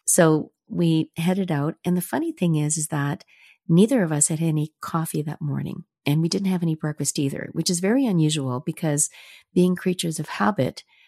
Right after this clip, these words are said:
that's the first thing that we normally do. But we thought, "Okay, you know, we're not even gonna stop for coffee on the way. We're gonna save ourselves for Dawson Trail Coffee Company." And so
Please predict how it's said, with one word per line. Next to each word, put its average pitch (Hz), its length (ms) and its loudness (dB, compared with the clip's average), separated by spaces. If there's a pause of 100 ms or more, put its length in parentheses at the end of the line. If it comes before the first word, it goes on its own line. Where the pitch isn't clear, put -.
(180)
that's 156 300 2
the - 80 -18
first - 280 -2
thing 143 180 -2
that 147 80 -2
we 147 140 -2
normally 143 360 -2
do. 151 260 -2 (600)
But 147 460 2 (240)
we 165 140 2
thought, 151 260 -4
"Okay, 180 500 -4
you 180 120 -2
know, 170 280 0 (280)
we're 180 120 6
not 170 220 4
even 214 180 0
gonna 190 160 0
stop - 320 0
for 196 80 -6
coffee 175 360 -2
on 156 100 0
the 151 100 0
way. 143 200 -2
We're - 120 -10
gonna 160 200 -4
save 180 360 0
ourselves 147 680 0 (520)
for 151 520 0
Dawson 160 420 0
Trail 147 320 -2
Coffee - 340 -6
Company." - 480 -8 (260)
And 147 120 -2
so 147 380 0